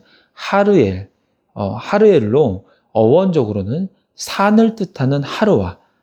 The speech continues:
하나님을 뜻하는 엘이 결합한 것으로 하나님의 산이라는 의미를 지닙니다. 혹은 사자를 뜻하는 아리와 결합한 것으로 하나님의 사자라는 의미로도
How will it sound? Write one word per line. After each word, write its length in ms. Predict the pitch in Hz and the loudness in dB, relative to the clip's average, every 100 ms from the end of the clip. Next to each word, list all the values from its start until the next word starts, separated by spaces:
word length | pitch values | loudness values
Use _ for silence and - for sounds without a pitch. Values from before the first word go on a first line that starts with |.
| _ | _
하나님을 580 | - 196 202 202 202 196 | -8 -2 0 2 2 0
뜻하는 580 | 170 - 117 139 175 - | -2 -2 0 0 -4 -4
엘이 520 | 110 107 127 190 131 - | 0 2 4 4 2 0
결합한 440 | 117 123 127 127 | 0 0 -2 -4
것으로 560 | 98 - 156 151 92 _ _ _ _ | -4 -4 0 0 -2 _ _ _ _
하나님의 760 | - - 214 214 214 202 190 | -14 -4 -2 0 2 2 2
산이라는 800 | 180 - - 220 202 113 107 175 - _ _ | 0 -2 2 4 4 2 0 -4 -8 _ _
의미를 420 | 131 120 117 117 156 | 0 2 4 2 0
지닙니다. 600 | - 110 90 90 87 _ _ _ _ _ _ _ _ _ - | -2 -2 -2 -6 -10 _ _ _ _ _ _ _ _ _ -2
혹은 520 | 185 135 160 101 95 _ - | 2 4 2 -2 -6 _ -12
사자를 640 | - - 202 208 208 208 | -10 -2 0 2 2 2
뜻하는 540 | 185 165 131 135 196 - _ _ _ _ _ _ | -2 -2 0 0 -2 -6 _ _ _ _ _ _
아리와 600 | 110 107 165 190 117 98 | -4 2 4 4 2 -2
결합한 420 | - 120 120 143 | 0 0 0 -4
것으로 600 | 117 95 139 180 98 - _ _ _ | -6 -4 -2 0 0 -6 _ _ _
하나님의 680 | - 208 214 208 196 185 | -4 0 2 2 2 2
사자라는 800 | 170 - - 196 190 156 156 156 - | 0 -2 -4 0 2 2 0 -2 0
의미로도 840 | 156 175 185 127 98 123 190 - | 2 4 4 2 0 0 0 -4